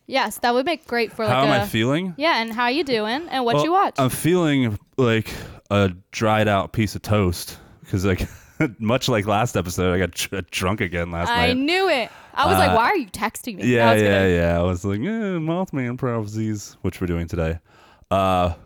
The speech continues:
Speaker 2: but yeah, I, I lost track. I was watching a hockey game and I was getting really, really
Speaker 1: I actually turned it off in the third
Speaker 2: pissed
Speaker 1: period,
Speaker 2: off at
Speaker 1: so.
Speaker 2: the Flyers. I was so mad,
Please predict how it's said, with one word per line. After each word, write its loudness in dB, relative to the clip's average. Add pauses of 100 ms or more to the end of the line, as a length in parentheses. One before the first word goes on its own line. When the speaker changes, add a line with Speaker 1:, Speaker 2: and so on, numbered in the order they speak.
(120)
Speaker 2:
but 2
yeah, 4
I, 2
I 2
lost 0
track. 0
I 4
was 2
watching -2
a -2
hockey 0
game 0
and -2
I 0
was -4
getting 0
really, 2
really 2
Speaker 1:
I 4
actually 0
turned -2
it -2
off 0
in -4
the 4
third 0
Speaker 2:
pissed -14
Speaker 1:
period, -2
Speaker 2:
off 2
at 0
Speaker 1:
so. -2
Speaker 2:
the -10
Flyers. 0
I -2
was -2
so -2
mad, -2